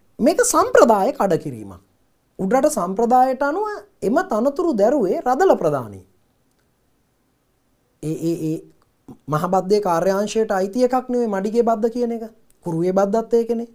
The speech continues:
හැඳ බද්ද, රදා බද්ද ඒකේ තියෙනවනේ ගොඩක්. එතකොට ඔය මඩිගේ බද්ද කියන එක දැරුවේ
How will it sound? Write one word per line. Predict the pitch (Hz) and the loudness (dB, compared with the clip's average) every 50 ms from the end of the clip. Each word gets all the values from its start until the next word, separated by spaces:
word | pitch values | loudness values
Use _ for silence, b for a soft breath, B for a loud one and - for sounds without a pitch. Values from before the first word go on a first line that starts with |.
| _ _ _ _ - | _ _ _ _ -8
හැඳ | - 185 185 | -6 -4 -4
බද්ද, | 180 165 165 156 147 151 196 202 | -2 -2 -2 -4 -4 -4 -4 -4
රදා | 185 175 175 180 175 165 | -2 -4 -4 -4 -4 -4
බද්ද | 165 156 156 185 | -6 -6 -4 -2
ඒකේ | 226 214 202 202 | -2 -2 -2 -4
තියෙනවනේ | - 202 226 247 262 254 240 | -4 -2 -2 0 0 0 0
ගොඩක්. | 247 247 254 254 - _ _ _ _ _ _ _ _ _ _ - | 0 -2 -2 -4 -12 _ _ _ _ _ _ _ _ _ _ -6
එතකොට | 196 202 311 302 277 185 190 277 - - _ _ _ _ _ _ _ _ _ _ _ _ _ - | -2 0 2 2 2 0 0 -4 -8 -12 _ _ _ _ _ _ _ _ _ _ _ _ _ 2
ඔය | 208 277 311 302 214 160 - - _ _ _ _ _ _ _ _ _ _ _ _ _ _ _ _ _ _ _ _ _ _ - | 4 6 6 4 2 -2 -6 -12 _ _ _ _ _ _ _ _ _ _ _ _ _ _ _ _ _ _ _ _ _ _ 2
මඩිගේ | 180 202 226 311 330 403 415 | 2 4 4 6 6 6 6
බද්ද | 370 302 226 220 220 269 269 | 6 4 2 2 2 0 0
කියන | - 302 320 320 | 0 -2 -2 -2
එක | 339 330 320 - | -4 -2 -2 -2
දැරුවේ | 170 165 170 196 240 320 427 508 | 0 0 0 2 4 4 4 4